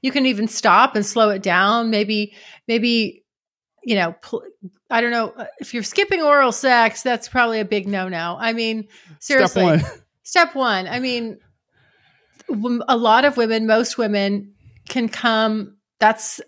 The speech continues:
Speaker 1: an, the easiest way for them to come, to have an orgasm, is through oral sex. So if you're not doing that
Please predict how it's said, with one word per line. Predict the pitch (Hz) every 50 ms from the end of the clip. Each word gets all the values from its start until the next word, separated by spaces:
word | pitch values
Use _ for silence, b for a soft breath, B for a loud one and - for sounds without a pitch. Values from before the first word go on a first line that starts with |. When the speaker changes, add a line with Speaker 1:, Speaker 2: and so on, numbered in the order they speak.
| _
Speaker 1:
an, | - 240
the | 247 240 - 214 254
easiest | 254 254 247 233 233 247 240 - -
way | - 214 208
for | 208 - 220
them | 202 196 185 190
to | 190 202
come, | 190 - 196 175 - - - 202
to | - 220
have | 208 202
an | 196 190
orgasm, | 180 - 208 - - - 202 - 220 185 202 - _ -
is | - 202 202 202 196 - - _ _ -
through | - 220 185
oral | 202 196 196 - 196
sex. | - - 208 - - _ - - - b b b b b _
So | - - 233 214
if | 214 208 214
you're | 247 240
not | 240 262 285 302 294 - 220
doing | - 277 277 277 254 247 240 233
that | 247 262 247 233 220 208 196 190 185 180 185 175 -